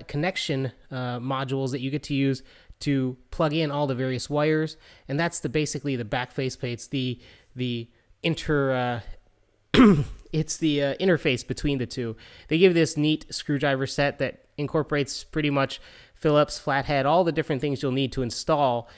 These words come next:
your device in your home. So it's pretty neat, uh, that they don't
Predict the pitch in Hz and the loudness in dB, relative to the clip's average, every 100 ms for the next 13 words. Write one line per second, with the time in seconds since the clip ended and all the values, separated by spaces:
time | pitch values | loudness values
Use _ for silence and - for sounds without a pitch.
0 | - _ - 127 135 123 117 131 127 117 | -20 _ -4 0 0 0 -2 0 0 -2
1 | - - _ _ 156 143 127 120 117 - | -8 -12 _ _ -4 -2 -2 -2 -4 -4
2 | 127 117 101 135 - - 180 147 151 151 | -4 -4 -4 -6 -6 -2 0 2 0 -2
3 | - - 131 131 123 127 - 131 123 147 | -8 -10 -6 -4 -2 -4 -2 -4 0 0
4 | 147 | -2